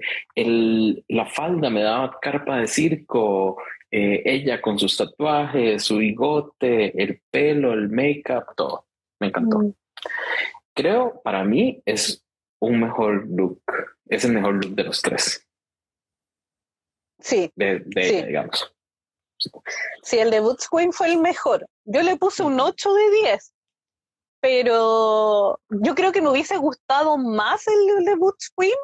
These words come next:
Speaker 2: porque siento que está súper bien hecho y todo. Y los
Speaker 1: Ujú.
Speaker 2: detalles, como si estamos acostumbrados ahí a lo que nos entrega Blue. Pero yo creo que si no hubiese visto la <laughs> Canadá Season dos con la pasarela del circo,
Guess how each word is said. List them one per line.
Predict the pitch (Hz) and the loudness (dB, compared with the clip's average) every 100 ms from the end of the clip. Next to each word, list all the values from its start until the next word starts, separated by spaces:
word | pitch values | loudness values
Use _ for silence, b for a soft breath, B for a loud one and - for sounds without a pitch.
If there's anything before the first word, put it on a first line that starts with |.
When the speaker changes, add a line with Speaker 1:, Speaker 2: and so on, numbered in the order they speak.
| - - | -8 -6
Speaker 2:
porque | 269 285 | -2 0
siento | 349 392 | 0 0
que | 359 | -2
está | - 302 | -2 -2
súper | 320 339 311 | -2 0 2
bien | 339 359 | 2 0
hecho | 370 403 | 0 0
y | |
todo. | 403 415 196 - _ _ | 0 2 0 -2 _ _
Y | - 214 | -2 2
los | 214 | 2
Speaker 1:
Ujú. | 196 | 0
Speaker 2:
detalles, | 202 214 240 277 285 285 330 - | -2 0 2 2 2 0 -2 0
como | 285 285 302 | 0 2 0
si | 294 | 0
estamos | 302 320 349 | -2 0 0
acostumbrados | 392 370 349 330 330 339 | 0 -2 0 2 2 2
ahí | 320 320 | 2 2
a | 302 | 2
lo | 302 | 0
que | 302 | 0
nos | 311 | 2
entrega | 285 294 277 | 2 2 2
Blue. | 214 160 _ B B B - | 0 -4 _ B B B -4
Pero | 226 | 0
yo | 247 | 2
creo | 254 | 0
que | 311 | -2
si | - | 0
no | 285 294 | 2 2
hubiese | 320 392 285 | 2 0 0
visto | 320 - 349 | 0 0 2
la | 269 269 | 2 2
<laughs> | 302 302 269 226 220 196 | 0 0 2 2 2 -2
Canadá | - 269 285 285 285 | -2 0 2 2 2
Season | 311 320 302 247 190 | 0 2 2 0 0
dos | 226 330 453 | 2 2 0
con | 392 359 | 0 2
la | 330 | 2
pasarela | 339 - 302 320 320 | 0 0 0 2 2
del | 320 311 311 | 4 2 0
circo, | - 294 370 403 - 440 571 | -2 -2 0 0 0 0 0